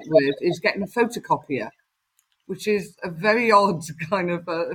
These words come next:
thing, but that's a story for an-, another, another day. But the majority of things are moving forward in the right direction, and I think challenges are only as challenging as that you make them.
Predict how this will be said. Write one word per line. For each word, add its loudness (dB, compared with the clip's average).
thing, -2
but -6
that's 4
a -12
story -4
for -8
an-, -8
another, -4
another -4
day. 0
But 2
the 0
majority 4
of -2
things -4
are 0
moving -2
forward -2
in -2
the -2
right 0
direction, 2
and -4
I -4
think 0
challenges 2
are 0
only 0
as -10
challenging 2
as -10
that -4
you 0
make 0
them. 2